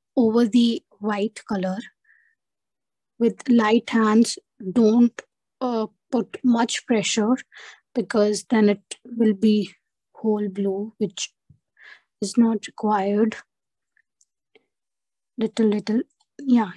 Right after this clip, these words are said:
here it is darker blue, so yeah,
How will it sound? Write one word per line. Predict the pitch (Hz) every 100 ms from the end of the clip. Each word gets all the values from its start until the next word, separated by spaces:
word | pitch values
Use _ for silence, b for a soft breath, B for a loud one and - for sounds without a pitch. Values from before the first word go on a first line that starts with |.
| _
here | - 233 233 254 269
it | 269 226 247
is | 233 - - _ -
darker | 202 190 - 214
blue, | 190 196 202
so | 202 - 202 190 - _ _ _ _ -
yeah, | 180